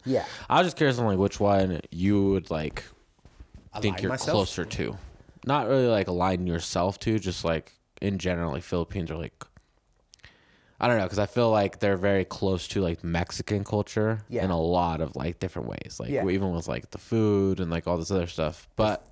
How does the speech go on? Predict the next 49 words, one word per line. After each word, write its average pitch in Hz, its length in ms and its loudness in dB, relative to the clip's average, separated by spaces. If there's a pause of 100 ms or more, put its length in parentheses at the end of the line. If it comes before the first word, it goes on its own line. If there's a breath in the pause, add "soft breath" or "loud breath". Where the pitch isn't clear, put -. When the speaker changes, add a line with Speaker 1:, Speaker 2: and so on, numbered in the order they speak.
(180)
Speaker 1:
Yeah. 92 240 -6 (180)
Speaker 2:
again, 95 320 0
with 87 160 0
Asian, 90 400 0
I 85 80 -2
get 80 160 -4
it - 140 -10
too. 69 280 -4 (220 loud breath)
Speaker 1:
Yeah. 104 180 -6
Speaker 2:
So 135 100 4
I - 20 6
was 127 80 2
just 127 120 -4
curious, 101 380 0
like, 90 220 -2 (120)
'cause 98 140 -2
I 95 120 4
know, 95 200 2
like, 85 320 -2
y-, 85 160 -10 (100)
we've, 107 280 2
we've 117 160 4
talked - 340 -4
and, 90 140 -2
like, 85 180 -2
your, 90 400 2 (640 loud breath)
your 113 240 4
upbringing 95 460 2
with 90 140 0
your 90 120 0
mom 87 380 0
and, 85 100 0
like, 85 140 -4
how 87 120 -4
she 87 160 -6
used 85 120 -4
to - 80 -14
whoop 90 160 -4
your 87 100 2
ass 82 140 -2
with 78 80 -6
the 80 60 -4
sandal 82 460 0
is 82 100 -6
the 87 40 -6 (120)
Speaker 1:
Yeah. 95 80 4
Speaker 2:
same 90 80 -2
as, 80 100 -6
like, 82 180 -2